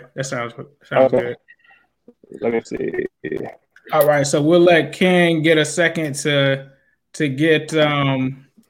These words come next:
Speaker 1: get that resolved real quick for us. I'm loving the conversation so far. Just to recap,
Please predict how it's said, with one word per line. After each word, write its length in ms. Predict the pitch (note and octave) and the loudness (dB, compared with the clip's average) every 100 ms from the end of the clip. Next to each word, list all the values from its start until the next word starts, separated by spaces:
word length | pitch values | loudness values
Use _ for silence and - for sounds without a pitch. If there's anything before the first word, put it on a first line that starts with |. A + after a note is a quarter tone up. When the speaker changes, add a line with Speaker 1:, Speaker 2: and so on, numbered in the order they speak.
| D3 | -6
Speaker 1:
get 160 | D#3+ | -4
that 220 | E3+ D#3 C#3+ | 2 0 0
resolved 400 | C3+ D3+ D3+ C#3+ | 0 2 2 2
real 260 | D3+ C#3+ | 0 0
quick 220 | E3 D#3+ | 0 0
for 340 | B2 D#3+ D#3 D3+ | 0 0 2 2
us. 160 | C#3 | -2
I'm 320 | C3+ C#3+ B2+ - - | -6 -8 -10 -14 -6
loving 340 | C#3+ F#3+ F3 | 0 2 2
the 40 | D#3+ | -2
conversation 600 | F#3 D#3+ D#3 E3+ D3+ C#3 | -2 -2 0 0 -2 -2
so 200 | D#3+ D#3 | -2 -2
far. 360 | D3 C#3 C3+ | 0 0 0
Just 300 | A#2+ D#3+ G3+ | -2 -2 0
to 80 | G3 | 0
recap, 680 | C#3+ E3+ F3+ E3 C#3 C3 | 2 2 2 0 0 -2